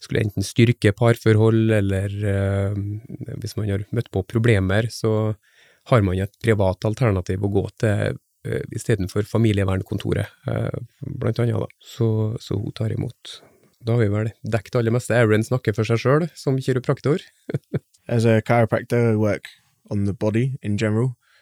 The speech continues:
Speaker 2: Traditionally, uh, chiropractors would work on just the spine and the nervous system affecting the spine, and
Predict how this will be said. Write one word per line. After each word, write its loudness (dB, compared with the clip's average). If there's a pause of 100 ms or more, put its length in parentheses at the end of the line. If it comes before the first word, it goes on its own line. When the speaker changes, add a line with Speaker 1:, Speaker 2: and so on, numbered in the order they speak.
(100)
Speaker 2:
Traditionally, 4
uh, 2
chiropractors 0
would -2
work -2
on 0 (320)
just -6
the -8
spine -4 (300)
and -2
the 0
nervous 0
system -6
affecting -6
the -6
spine, -4
and -6